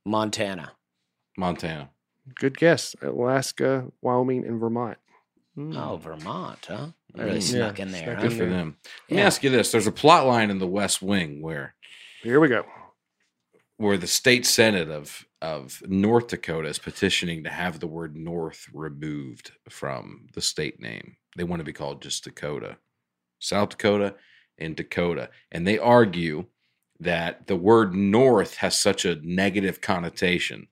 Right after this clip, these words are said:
Speaker 2: It makes people think of the cold, bad weather, that if they change their name to Dakota, that would increase tourism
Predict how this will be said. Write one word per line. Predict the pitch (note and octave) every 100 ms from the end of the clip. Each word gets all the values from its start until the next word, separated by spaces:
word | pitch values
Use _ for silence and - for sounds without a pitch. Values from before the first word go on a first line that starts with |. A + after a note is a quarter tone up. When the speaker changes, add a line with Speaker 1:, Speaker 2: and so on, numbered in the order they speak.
| _ _ _ _ _ _ _ _ -
Speaker 2:
It | F2
makes | F2+
people | - E2 -
think | F2
of | D#2+
the | D#2+
cold, | - F2 E2+ F2 F2 F2 D#2 D#2+
bad | D#2 D#2+
weather, | D2 D2 D2 B1 - -
that | D2
if | -
they | F#2 G#2
change | - G#2 G2+
their | G#2+
name | G2 F#2+
to | F#2
Dakota, | D#2 - - A#2 A2+ E2 A#1+ - - _ _
that | E2+ F2
would | E2+
increase | E2 D#2+ - F2 -
tourism | - D#2+ D2+ C#2+ - - -